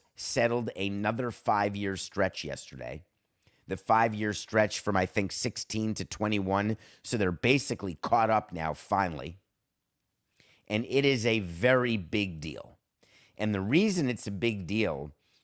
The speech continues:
is that the Nationals have been for sale since their patriarch, Ted Lerner, passed away. The Orioles are rumored to be for sale and are for sale. The Orioles were in the news yesterday. Coca, did you see that?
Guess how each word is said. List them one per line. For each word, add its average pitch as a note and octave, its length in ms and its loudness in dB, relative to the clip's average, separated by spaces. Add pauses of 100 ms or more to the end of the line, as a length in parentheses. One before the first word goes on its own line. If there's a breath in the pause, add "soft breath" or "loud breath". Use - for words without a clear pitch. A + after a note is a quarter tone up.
(120)
is B2 160 0
that B2 160 0
the G#2+ 80 -4
Nationals C3 600 0
have G2+ 120 -4
been A#2 180 0
for F#2+ 140 -10
sale G#2 480 2
since - 540 0 (240 soft breath)
their F#2+ 160 2
patriarch, G2+ 600 0
Ted G2+ 200 -2
Lerner, F#2+ 320 -4
passed E2+ 320 -6
away. D2 320 -8 (1000 soft breath)
The A2+ 140 0
Orioles C#3 580 2
are A2 100 2
rumored C#3 380 2
to A#2 100 -4
be A2 160 0
for - 160 -6
sale G#2 580 4 (280 loud breath)
and F#2+ 340 0 (160)
are A#2 220 6
for F2+ 180 -4
sale. E2+ 540 -4 (580)
The - 80 -10
Orioles C3 380 2
were B2 80 2
in A2+ 80 0
the G#2 60 -2
news A2 280 -2
yesterday. G2+ 340 -2
Coca, G2+ 320 0
did F#2 160 -6
you F2+ 60 -6
see G2 220 -4
that? G2 360 4